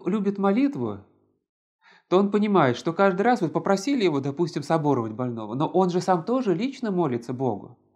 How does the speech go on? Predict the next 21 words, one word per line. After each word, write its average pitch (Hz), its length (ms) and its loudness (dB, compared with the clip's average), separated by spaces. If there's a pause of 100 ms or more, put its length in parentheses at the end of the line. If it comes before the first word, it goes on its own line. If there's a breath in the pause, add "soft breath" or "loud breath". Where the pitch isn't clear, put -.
(300 soft breath)
при 147 160 2
этом. - 320 -4 (420 loud breath)
Он 170 280 0 (200 loud breath)
возносит 185 640 0 (160 loud breath)
Господу 180 480 2
молитву, 190 360 0
он 185 200 0
в 180 60 2
общении 226 400 0
с 180 100 0
Богом. 104 460 -2 (580 soft breath)
И 190 80 0
это 240 220 2
уже 220 180 0
самое 233 380 2
главное, 185 580 2
это 190 220 0
уже 202 160 4
питает 220 500 0
внутренне 202 400 -2
священника. 170 760 -4